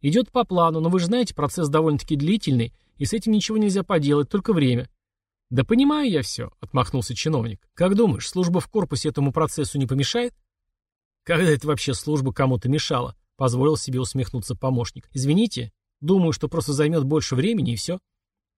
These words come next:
«Согласен с тобой», ухмыльнулся хозяин кабинета.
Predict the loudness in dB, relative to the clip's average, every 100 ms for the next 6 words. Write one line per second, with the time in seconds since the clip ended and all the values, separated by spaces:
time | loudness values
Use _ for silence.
0 | _ _ _ -4 0 2 2 0 -6 -6
1 | -6 -8 -12 -14 -2 2 2 0 -2 0
2 | 0 0 -2 0 0 0 -4